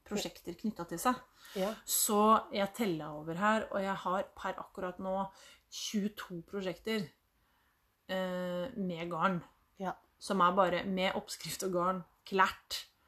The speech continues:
Speaker 2: Mm.
Speaker 1: Eh, og det, og
Speaker 2: Mangler bare timene, egentlig.
Speaker 1: Mangler timene, ja. Eh,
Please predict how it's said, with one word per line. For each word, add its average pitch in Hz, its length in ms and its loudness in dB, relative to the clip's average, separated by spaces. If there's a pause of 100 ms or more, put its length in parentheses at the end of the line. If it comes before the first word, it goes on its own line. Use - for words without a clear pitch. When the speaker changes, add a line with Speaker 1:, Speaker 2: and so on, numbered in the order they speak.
Speaker 2:
Mm. 180 220 6 (300)
Speaker 1:
Eh, 175 1000 -8 (840)
og 202 120 -4
det, - 140 -6
og 214 60 6
Speaker 2:
Mangler 175 260 8
bare 180 160 6
timene, 165 400 0
egentlig. 170 340 -2
Speaker 1:
Mangler 220 360 8
timene, 180 340 -6
ja. 240 160 8 (680)
Eh, 196 420 -2